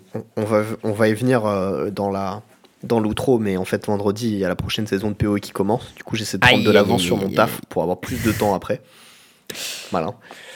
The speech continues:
Speaker 1: Euh, du coup, j'ai pas trop de temps en vrai.
Speaker 2: Hmm.
Speaker 1: Mais, euh, j'ai réfléchi à un truc et je me suis dit, bon, il faut que je, il faudrait que je change un peu la structure du deck pour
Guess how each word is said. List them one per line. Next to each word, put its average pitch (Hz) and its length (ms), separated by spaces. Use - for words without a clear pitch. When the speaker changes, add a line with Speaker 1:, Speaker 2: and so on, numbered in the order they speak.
Speaker 1:
Euh, 107 440
du 104 120
coup, 175 120
j'ai 123 100
pas 131 120
trop 123 180
de 120 40
temps 110 200
en 95 40
vrai. 95 180
Speaker 2:
Hmm. 113 140
Speaker 1:
Mais, 139 460
euh, 98 580
j'ai 117 240
réfléchi 147 320
à 120 40
un 104 40
truc 160 260
et 117 40
je 107 80
me 101 60
suis 127 120
dit, 147 100
bon, 98 160
il 127 60
faut 175 120
que 151 60
je, 147 140
il - 60
faudrait 131 200
que 160 80
je 135 40
change 165 280
un 127 60
peu 156 100
la 110 80
structure 131 320
du 110 100
deck 117 400
pour 151 400